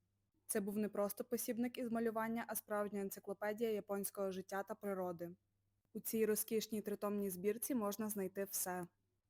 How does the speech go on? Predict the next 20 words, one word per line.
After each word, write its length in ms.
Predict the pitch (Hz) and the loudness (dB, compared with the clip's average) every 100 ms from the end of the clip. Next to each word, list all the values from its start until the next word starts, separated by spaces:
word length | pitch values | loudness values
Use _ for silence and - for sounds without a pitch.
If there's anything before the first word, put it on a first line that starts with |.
| - | 0
Перший 400 | 208 202 - 226 | 0 0 0 0
том — 280 | 240 262 254 | 2 4 4
зображення 500 | 208 208 214 220 208 | 4 4 2 2 0
повсякденного 720 | 202 - 190 196 202 196 196 | -2 -4 -2 0 0 0 0
життя 360 | 190 180 196 196 | -2 -2 0 0
від 140 | 214 | 0
архітектури 680 | 214 208 196 - - 202 226 | -2 -4 -10 -8 -2 0 2
до 120 | 214 | 2
виразів 400 | 196 196 196 208 | 2 2 0 -2
обличчя. 600 | - 185 185 175 - 175 - _ _ _ | -2 -2 0 -2 -6 -12 -16 _ _ _
Другий 420 | 202 208 214 214 226 | -4 4 4 6 4
том — 280 | 254 269 | 4 4
дослідження 540 | 247 - 220 202 208 196 | 4 2 -2 0 -2 -2
природи, 460 | 208 196 196 196 | -2 0 0 0
тварин, 420 | 240 - 202 214 233 | -4 0 2 2 0
пейзажів 520 | 214 190 190 214 277 | 0 2 2 0 -2
і 120 | - | -2
навіть 340 | 202 202 226 - | -2 0 -2 -2
рельєфів 520 | 202 190 196 - 208 | 0 2 0 -2 -4
скель. 400 | - - 185 | -4 -2 0